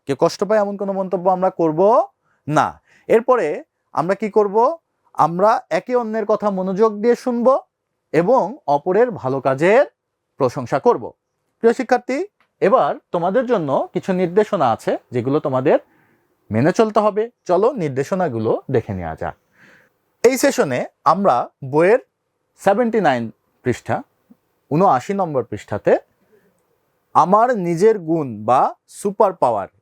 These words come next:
এই অংশে নিজের গুণ বা সুপার পাওয়ারগুলো লিখব। কেমন? তো আমরা একটু এই যে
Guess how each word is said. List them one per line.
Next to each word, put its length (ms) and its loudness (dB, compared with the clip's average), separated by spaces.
এই 80 2
অংশে 380 -4
নিজের 400 2
গুণ 320 -4
বা 160 2
সুপার 240 -2
পাওয়ারগুলো 460 -4
লিখব। 320 -6
কেমন? 240 -4
তো 80 2
আমরা 180 2
একটু 340 0
এই 180 2
যে 180 0